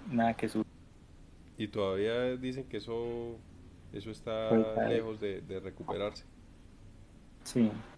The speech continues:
Speaker 1: está ahí. Todavía, todavía a largo plazo,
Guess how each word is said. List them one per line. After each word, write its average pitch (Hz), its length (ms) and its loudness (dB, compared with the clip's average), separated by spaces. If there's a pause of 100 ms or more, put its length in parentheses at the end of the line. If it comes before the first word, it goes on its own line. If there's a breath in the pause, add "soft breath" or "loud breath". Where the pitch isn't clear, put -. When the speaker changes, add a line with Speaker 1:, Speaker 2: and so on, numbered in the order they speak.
(100)
Speaker 1:
está 127 300 2
ahí. 117 160 4 (1400)
Todavía, 120 520 4 (840)
todavía 117 360 4
a 135 180 2
largo 113 300 4
plazo, 110 360 -2